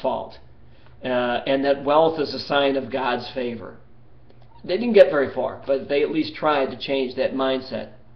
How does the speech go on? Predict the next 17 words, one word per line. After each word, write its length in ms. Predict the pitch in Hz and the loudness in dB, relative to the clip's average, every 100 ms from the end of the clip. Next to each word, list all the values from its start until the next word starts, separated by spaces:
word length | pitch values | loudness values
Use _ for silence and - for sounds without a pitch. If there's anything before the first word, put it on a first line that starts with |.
| - - - - - - - - - - | -20 -20 -20 -20 -20 -20 -20 -20 -18 -2
Okay, 460 | 165 170 151 123 - - - - - - | 0 2 0 -2 -6 -18 -20 -20 -20 -4
uh, 140 | 147 - | -2 0
last 320 | 147 156 156 | 2 2 2
thing. 280 | 202 156 123 - - - - - | 2 2 0 -8 -20 -20 -20 -4
The, 520 | 147 143 139 135 - - | -2 0 0 -2 -8 -18
some 180 | - 165 | -8 4
other 280 | 175 202 190 | 6 8 8
leaders 640 | 170 180 190 180 160 147 - | 6 2 4 2 2 -2 -2
of 300 | 143 143 123 | 4 4 4
the 240 | 131 139 135 | 0 -2 -2
social 340 | 156 151 151 | -2 -2 -2
gospel 400 | 135 143 143 139 | 0 0 0 -2
movement, 640 | 135 143 147 143 143 147 - | 0 0 -2 -2 -2 -2 -6
besides 540 | 135 - 170 208 196 | -8 2 4 4 2
Rauschenbusch, 800 | 139 147 143 - 131 131 131 135 - - - - - - | 0 2 2 -2 -2 0 0 -2 -12 -20 -20 -20 -20 -14
Washington 760 | 120 135 156 - 147 135 139 135 | 2 4 4 2 -4 -2 -2 0
Gladden, 720 | 135 135 139 156 185 208 214 | 2 4 4 4 0 -2 -8